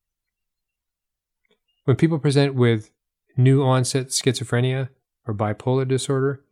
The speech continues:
they often have glucose dysregulation, meaning highs and lows, right? We're getting, it'd be interesting what their hemoglobin one A Cs were, even though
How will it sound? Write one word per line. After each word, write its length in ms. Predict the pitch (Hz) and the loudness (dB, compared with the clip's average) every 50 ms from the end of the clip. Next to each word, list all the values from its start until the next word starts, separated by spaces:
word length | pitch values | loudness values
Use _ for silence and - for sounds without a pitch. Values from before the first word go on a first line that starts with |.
| _ _ _ _ _ _ _ _ _ | _ _ _ _ _ _ _ _ _
they 100 | - 123 123 - | -6 -6 -4 0
often 320 | 131 127 131 120 - 147 | 0 0 0 0 0 -4
have 480 | 120 - - 123 123 120 120 120 117 113 - _ _ _ _ _ | -4 -2 -2 0 0 0 0 0 -2 -4 -6 _ _ _ _ _
glucose 400 | - - 135 123 - 131 120 - | -2 -2 -2 0 0 -2 -2 -2
dysregulation, 720 | - 120 - - 123 117 110 113 110 110 107 - - 107 101 - _ _ - | -6 -8 -6 -6 -6 -4 -2 -2 -2 -2 -4 -4 -6 -10 -14 -16 _ _ -8
meaning 180 | 117 110 107 104 | -6 -4 -4 -6
highs 400 | 92 - - 113 113 117 113 113 | -8 -4 -2 -2 0 0 0 0
and 100 | 117 110 | -2 -2
lows, 320 | 110 104 95 98 - - | -4 -4 -6 -8 -12 -10
right? 200 | 110 107 117 131 _ - | -10 -8 -10 -10 _ -8
We're 80 | 117 110 | -6 -4
getting, 240 | 110 110 110 104 104 | -4 -4 -4 -6 -8
it'd 880 | 101 _ _ _ _ _ _ _ _ _ _ _ _ _ _ _ - | -10 _ _ _ _ _ _ _ _ _ _ _ _ _ _ _ -2
be 100 | 117 117 | 0 2
interesting 240 | 117 113 - - 117 | 2 0 0 -2 -2
what 120 | 110 107 | -2 -2
their 140 | - 107 101 | -4 -6 -6
hemoglobin 560 | - - 120 117 113 - 117 110 107 107 104 | -4 -2 -2 -2 0 0 -2 -2 -2 -2 -4
one 120 | 104 110 107 | -4 -4 -4
A 100 | 104 104 | -4 -4
Cs 280 | - - 143 135 120 | -4 -4 -4 -4 -6
were, 200 | 113 104 101 98 - _ _ _ _ _ _ | -6 -8 -10 -10 -16 _ _ _ _ _ _
even 320 | - 135 131 143 185 185 170 | 0 2 4 4 4 4 4
though 440 | 151 131 123 120 117 117 123 120 | 4 2 2 0 -2 -4 -6 -10